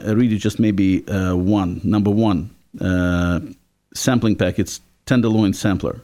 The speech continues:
In other words, it's, you're gonna have a filet mignon of Wagyu. That's a Japanese beef that we were discussing on the air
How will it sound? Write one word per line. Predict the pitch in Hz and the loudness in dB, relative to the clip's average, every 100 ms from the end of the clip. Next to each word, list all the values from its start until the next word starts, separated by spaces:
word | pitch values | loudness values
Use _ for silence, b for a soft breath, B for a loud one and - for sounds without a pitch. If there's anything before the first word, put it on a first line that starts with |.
| - | -6
In | 98 | 0
other | 104 104 | 0 0
words, | 101 98 - - | 0 -2 -4 -6
it's, | 98 90 - - | -6 -4 -6 -2
you're | 104 | 0
gonna | 101 98 | 0 0
have | 110 95 | 0 0
a | 92 | -2
filet | - - - - - - 104 104 | -4 -16 -20 -20 -20 -4 0 2
mignon | 110 117 127 131 107 | 2 2 2 0 -2
of | 107 - | -4 -6
Wagyu. | 90 98 98 92 101 165 208 _ _ - | -4 -2 0 0 0 0 -6 _ _ -4
That's | 101 - | -4 -2
a | 104 | -2
Japanese | 85 98 110 104 92 | 0 -2 0 0 0
beef | 82 107 143 | -2 -2 -2
that | 117 | -2
we | 110 | 0
were | 95 95 | -2 -2
discussing | - - 95 104 95 | -4 -6 -4 -2 0
on | |
the | 92 - | 0 -2
air | 101 92 | -2 -4